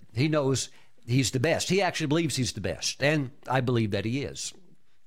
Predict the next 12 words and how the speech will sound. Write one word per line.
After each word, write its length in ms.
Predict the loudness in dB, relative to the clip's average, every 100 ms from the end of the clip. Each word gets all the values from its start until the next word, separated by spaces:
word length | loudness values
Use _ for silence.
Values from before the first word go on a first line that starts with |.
| -20 -20 -20 -20 -12
Praise 360 | -2 2 2 2
God. 300 | 2 0 0
Does 140 | 2
that 180 | 2 2
mean 200 | 2 2
that 180 | 0 -6 -16 -4
somebody 360 | 0 2 4
else 200 | 2 2
couldn't 200 | 0 0
come 140 | 2 4
along 340 | 4 4 4
and 140 | 2